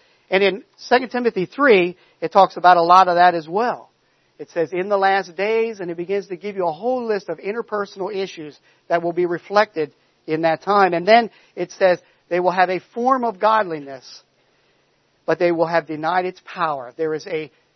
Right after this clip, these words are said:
there is not the ability to put on the act. And that's exactly what we're talking about. There is not the power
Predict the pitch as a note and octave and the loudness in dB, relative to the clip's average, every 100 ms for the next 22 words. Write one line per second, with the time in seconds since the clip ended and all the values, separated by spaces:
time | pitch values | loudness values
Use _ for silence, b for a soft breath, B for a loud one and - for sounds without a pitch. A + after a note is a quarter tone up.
0 | - E3+ E3+ C#3+ F3+ G3+ A#3+ A#3+ G3+ A#3+ | -6 -4 -4 -2 0 0 -2 -6 0 2
1 | F#3 E3 - - F3+ F3+ F#3 F3 F#3+ F3+ | 2 -4 -8 -6 -4 -2 -4 -4 -4 -6
2 | C3+ _ _ _ _ _ _ _ _ _ | -8 _ _ _ _ _ _ _ _ _
3 | _ _ _ - F3 G#3+ G#3 F#3 A#3 A#3+ | _ _ _ -8 0 0 0 2 2 4
4 | A#3 A#3+ B3+ C#4 A#3 E3+ C#3+ - _ _ | 0 0 -2 -2 0 -2 -2 -6 _ _
5 | _ _ G#3+ G3+ E3+ F3+ G#3 A#3+ A#3+ - | _ _ 2 4 2 4 4 4 -2 -6
6 | B3 C4 A#3 F3+ F3 F#3 | -2 4 6 6 2 -2